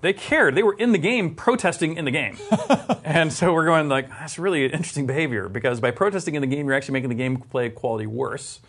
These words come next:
Speaker 1: <laughs> But, and, but then we began to support them. And so, like, we, Lord British's castle was usually locked up unless I was there to do something with it.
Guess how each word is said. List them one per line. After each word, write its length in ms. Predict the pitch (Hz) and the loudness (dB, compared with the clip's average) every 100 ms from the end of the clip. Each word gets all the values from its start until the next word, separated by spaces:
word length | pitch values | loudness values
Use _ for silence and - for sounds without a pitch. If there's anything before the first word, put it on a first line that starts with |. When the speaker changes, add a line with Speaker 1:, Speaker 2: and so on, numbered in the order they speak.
| - - _ - | -20 -20 _ -10
Speaker 1:
<laughs> 20 | |
But, 600 | - - 294 - 139 - - - - | -10 -2 -2 0 -2 -2 2 0 2
and, 280 | 160 160 - | -2 -2 -2
but 120 | 160 | 0
then 80 | 254 | 2
we 80 | |
began 260 | 220 202 202 | 2 2 0
to 80 | 190 | 0
support 400 | 202 - 359 - | -2 0 0 0
them. 220 | 107 98 - _ | -6 -8 -16 _
And 120 | - 156 | -6 0
so, 140 | 165 | 2
like, 260 | 160 160 151 | 4 2 0
we, 420 | 175 185 180 170 | -2 -2 -2 0
Lord 240 | 151 175 | 2 2
British's 220 | 165 139 | 2 -6
castle 300 | - 151 - | 0 0 0
was 100 | 135 | -2
usually 220 | 123 117 110 | -2 -2 2
locked 320 | 117 117 120 | 4 4 2
up 160 | 110 | -2
unless 260 | 113 117 110 | 0 -2 -2
I 60 | 110 | -2
was 140 | 107 | 0
there 120 | 113 | 0
to 80 | 104 | -2
do 200 | 98 113 | -4 -4
something 240 | 123 107 | -4 -4
with 120 | 98 98 | -4 -4
it. 180 | 113 | -6